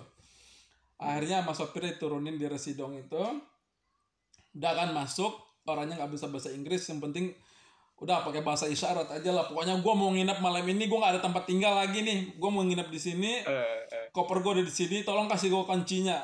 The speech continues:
Speaker 1: Administrasinya kalau nggak bisa sekarang, besok juga nggak apa-apa, tapi kasih dulu gua kuncinya.
Speaker 2: Hmm.
Speaker 1: Nah, kebetulan ibunya mau kan, madamnya mau. "Oh, yaudah, ini kuncinya orang susah nih kayaknya, Ma, ya," kata dia.
Speaker 2: <laughs> Kelihatan dari tampangnya.
Speaker 1: Dari tampangnya muka,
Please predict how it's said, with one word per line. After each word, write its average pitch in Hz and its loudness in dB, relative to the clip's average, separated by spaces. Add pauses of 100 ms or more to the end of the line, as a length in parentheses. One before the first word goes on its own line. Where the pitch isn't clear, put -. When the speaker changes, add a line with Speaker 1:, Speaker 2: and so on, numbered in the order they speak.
(360)
Speaker 1:
Administrasinya 175 -2
kalau 190 2
nggak 175 0
bisa 170 -4
sekarang, 185 0
besok 190 0
juga 156 -2
nggak - -4
apa-apa, 143 -2 (100)
tapi 190 -2
kasih 180 -2
dulu 175 2
gua - -2
kuncinya. 147 -6 (1200)
Speaker 2:
Hmm. 107 -16 (140)
Speaker 1:
Nah, 160 -2
kebetulan 190 4 (400)
ibunya 185 2
mau 202 6
kan, 180 2
madamnya 151 -2
mau. 143 -4
"Oh, 151 -2
yaudah, 165 0
ini 156 -6
kuncinya 147 -4
orang 139 -4
susah 156 -4
nih 156 -2
kayaknya, 135 -6
Ma, 151 -4
ya," 139 -4 (260)
kata - -14
dia. 120 -10
Speaker 2:
<laughs> 523 0
Kelihatan 151 2
dari 127 -4
tampangnya. 123 -8
Speaker 1:
Dari 220 4
tampangnya 254 4
muka, 269 2